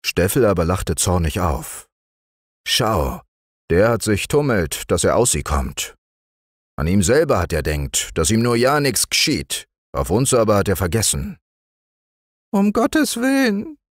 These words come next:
stammelte Sefi. "Tu dich net versündigen." "Mann, schau, das ist ja wie ein Wunder. Wie, wann er hat sagen mögen, dass er bei uns bleiben will und weiterhelfen."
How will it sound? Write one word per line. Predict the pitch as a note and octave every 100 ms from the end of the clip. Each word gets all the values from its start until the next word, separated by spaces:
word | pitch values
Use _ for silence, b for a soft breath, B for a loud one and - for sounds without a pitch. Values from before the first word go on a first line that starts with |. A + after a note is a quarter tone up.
| _ _ -
stammelte | - C#2+ C#2 C2+
Sefi. | C2 C#2+ C2+ - B1+ A1+ _ _ _ _ _ _
"Tu | - D#4+
dich | D#4 B3+
net | A#3 C4
versündigen." | C4+ F3+ A#3 D#4+ B3+ D#3 D3 D3+ - _ _ -
"Mann, | C#3+ D4+ F4 G#3 G#2+ _ -
schau, | - A#3
das | G#3+ A3+
ist | A#3
ja | D4
wie | C4 A#3
ein | F#3+
Wunder. | C#4+ F4 B3+ A2 - _ _ _ _
Wie, | - G3+ D#4+
wann | C4
er | G#3+ G3+
hat | G3
sagen | F3+ F3+ C4 A#3+
mögen, | A#3+ A#3+ A3+
dass | A3+
er | G#3
bei | C4 F#4
uns | B3 -
bleiben | F3 F3+ F3
will | F#3+
und | G3 F3+
weiterhelfen." | A#3+ F#4+ G3 B2+ C3+ - C3 A#2